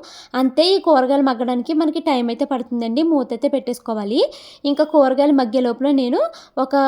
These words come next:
గిన్నె అయితే తీసుకుని దాంట్లోకి బియ్యం అయితే తీసుకుని నానబెడుతున్నాను. నేను ఇప్పుడు పలావు కుక్కర్లో చేయట్లేదు కదండి, ఈ గిన్నెలో చేస్తున్నాను. So అందుకనేసి ముందుగానే నానబెట్టుకుంటున్నాను అనమాట. నేను మొత్తం ఫోర్ గ్లాసెస్ అయితే బియ్యం తీసుకున్నానండి. బియ్యాన్ని నీట్‌గా కడిగేసి, వాటర్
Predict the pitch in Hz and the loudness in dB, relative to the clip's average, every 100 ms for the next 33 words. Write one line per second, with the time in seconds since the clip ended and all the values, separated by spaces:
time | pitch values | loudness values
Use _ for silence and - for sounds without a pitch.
0 | 262 262 233 254 254 254 254 277 247 - | 2 0 -2 -2 0 0 -2 -2 -4 -4
1 | 294 311 285 233 240 254 285 254 233 233 | -4 0 -2 -2 -6 -4 -2 -2 -2 -4
2 | 233 277 247 - 294 294 240 220 240 247 | -4 -4 -4 -4 -2 0 -2 -4 -6 -6
3 | 226 208 269 554 - - - 294 302 320 | -6 -2 -2 -2 -6 -12 2 4 4 2
4 | 349 339 277 269 320 - 285 269 262 277 | 0 2 2 2 0 -2 -4 -2 0 0
5 | 294 277 254 247 254 226 240 330 254 247 | 0 0 -2 -2 -4 -4 -2 0 0 0
6 | 240 247 269 254 - 233 214 254 392 359 | 0 -2 -2 -4 -6 -6 -4 -4 -2 -2
7 | 294 247 254 240 233 240 453 740 - - | -2 -2 -4 -6 -6 -4 -4 -4 -10 -20
8 | - 269 285 277 277 311 294 247 240 269 | -2 2 4 2 2 2 0 -2 -4 -6
9 | 262 233 233 220 214 208 262 440 - - | -6 -6 -6 -6 -8 -6 -6 -6 -10 -20
10 | - 277 294 294 294 311 339 330 294 247 | -6 2 2 2 2 -2 0 2 2 2
11 | 262 254 262 - 262 285 247 254 247 254 | -4 -4 -8 -6 -2 -2 0 -2 -2 -4
12 | 240 - 233 226 214 220 311 247 233 233 | -6 -6 -6 -6 -6 -4 -2 -2 -2 -2
13 | 240 262 247 233 247 247 214 233 240 320 | -2 -2 -4 -6 -6 -4 -4 -6 -4 -2
14 | 294 226 - | 0 -2 -6